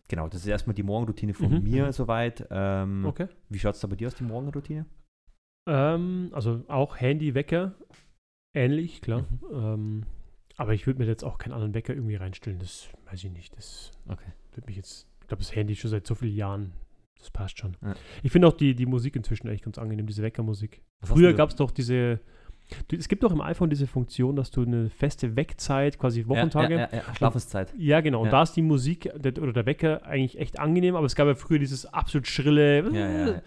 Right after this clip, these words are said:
Speaker 1: ja.
Speaker 2: das war ätzend. Also
Speaker 1: Ja.
Speaker 2: das war wirklich kacke, aber jetzt ist gut.
Speaker 1: Okay.
Speaker 2: Ähm,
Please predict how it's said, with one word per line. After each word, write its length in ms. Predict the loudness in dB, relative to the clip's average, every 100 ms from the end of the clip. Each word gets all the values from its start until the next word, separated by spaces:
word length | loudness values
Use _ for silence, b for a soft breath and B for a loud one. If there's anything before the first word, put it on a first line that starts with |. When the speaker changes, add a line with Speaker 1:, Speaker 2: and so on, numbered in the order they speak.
| -12
Speaker 1:
ja. 80 | -8
Speaker 2:
das 200 | -6 -4
war 120 | -6
ätzend. 320 | -6 -8 -8 -8
Also 160 | -6
Speaker 1:
Ja. 40 | -2
Speaker 2:
das 180 | -2 0
war 100 | -2
wirklich 180 | -2
kacke, 260 | -4 -4 0
aber 140 | 0
jetzt 240 | 0 0 2
ist 140 | 2
gut. 220 | 2 0 0 B B B B
Speaker 1:
Okay. 100 | -2
Speaker 2:
Ähm, 640 | 8 10 10 8 4 2